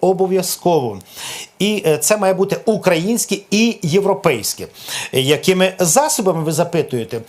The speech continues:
Е, мені здається, що, е, м, знову ж таки, нічого ми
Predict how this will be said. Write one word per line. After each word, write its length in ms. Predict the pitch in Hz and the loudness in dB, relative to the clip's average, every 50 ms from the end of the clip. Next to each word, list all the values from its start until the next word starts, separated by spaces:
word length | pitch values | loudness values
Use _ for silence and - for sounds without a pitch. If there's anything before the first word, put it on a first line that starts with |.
| - - - 156 156 - | -14 -14 -12 -12 -2 2
Е, 340 | 160 156 156 151 151 147 147 143 | 2 4 4 4 2 2 0 -2
мені 500 | 151 143 139 139 139 131 160 185 226 262 | -4 -6 -6 -4 -4 -2 -2 0 0 -2
здається, 420 | 220 170 185 165 156 151 - 151 | 0 0 0 0 0 0 0 -2
що, 320 | 135 - - 160 160 160 160 - - - - - - | -2 0 0 0 0 0 -4 -10 -14 -14 -14 -4 0
е, 60 | - 156 | 2 4
м, 520 | 156 151 147 147 147 - 151 147 139 - - | 4 4 2 0 -2 -4 -6 -6 -6 -8 -8
знову 420 | - - 156 127 156 202 196 180 160 | -6 -4 -2 0 2 2 2 2 0
ж 80 | - | -2
таки, 260 | - 160 - 143 135 123 | -4 -4 -2 -2 -4 -2
нічого 500 | 131 151 165 202 214 208 - 262 254 247 | 0 0 0 0 0 -2 -2 0 0 2
ми 200 | 233 226 220 | 2 0 0